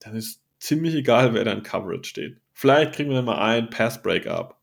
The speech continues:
Ja, und es hätte uns, sorry, hätte uns keinen Meter weitergeholfen. Also das, ähm, ja, das Ende der Fahnenstange ist erreicht und die Fahne, die, äh, ist eine weiße.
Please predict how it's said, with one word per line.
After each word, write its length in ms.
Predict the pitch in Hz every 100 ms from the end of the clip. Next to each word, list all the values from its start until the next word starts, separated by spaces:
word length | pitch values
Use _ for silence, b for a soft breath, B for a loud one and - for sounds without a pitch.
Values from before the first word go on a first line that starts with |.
| _ -
Ja, 140 | 101
und 320 | 110 120 - _
es 140 | -
hätte 180 | 110 110
uns, 260 | 104 - _
sorry, 340 | - 117 110 98
hätte 160 | 98
uns 160 | 107 107
keinen 300 | - 110 110
Meter 320 | 107 107 101
weitergeholfen. 720 | 98 98 95 98 87 - 101 _
Also 240 | - 98
das, 520 | 92 107 - - - _ -
ähm, 480 | 104 95 101 98 101 _
ja, 500 | - 95 95 92 - _ -
das 140 | -
Ende 200 | - 139
der 100 | 135
Fahnenstange 500 | 131 107 123 110 110
ist 80 | 107
erreicht 580 | 95 95 107 113 - - _
und 100 | 117
die 80 | 104
Fahne, 680 | - 104 107 107 107 110 110 _ _ -
die, 320 | 98 95 98
äh, 580 | - 98 98 95 104 107 -
ist 160 | -
eine 120 | 98 95
weiße. 640 | 98 127 135 151 156